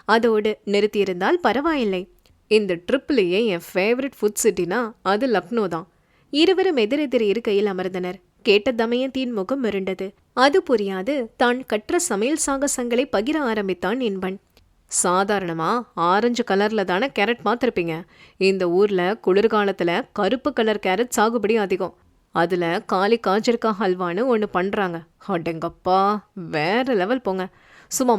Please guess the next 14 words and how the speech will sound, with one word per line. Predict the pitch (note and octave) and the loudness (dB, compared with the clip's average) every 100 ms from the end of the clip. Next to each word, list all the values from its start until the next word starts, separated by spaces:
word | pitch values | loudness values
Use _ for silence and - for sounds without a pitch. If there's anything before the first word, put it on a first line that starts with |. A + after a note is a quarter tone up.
| F3 | 0
மணக்க | F3+ D4+ - A3+ | 0 0 0 -2
மணக்க | F3+ E3+ - F#3+ | -2 -2 -2 -2
நெய்யை | E3 F3 G#3+ G#3+ | -2 -2 0 0
ஊத்தி | E3+ F3 F3+ E3+ G3+ - G#3 | 0 -2 -2 -2 -2 -6 -4
ரெண்டரை | F#3+ A3+ C4+ C#4+ | 0 0 0 -2
கப்பு | - F3 B3 B3 | -2 -2 0 0
பால்ல | F3 F3+ B3+ G#3+ E3+ | -2 0 0 -2 -2
வேக | C4 A3 A3 | 0 0 0
வச்சு | F3 - A#3+ A3 _ _ - | -2 0 -2 -2 _ _ 0
பத்து | G#3+ A3 F#3+ | 2 2 0
துருவன | B3+ E4 D4 | 0 2 0
கருப்பு | - F3+ A#3 | 0 0 0
கேரட்டை | B3 E3+ E3 E3 | -2 -2 -2 -4
வதக்கி | E3 E3+ F#3 | -4 -4 -2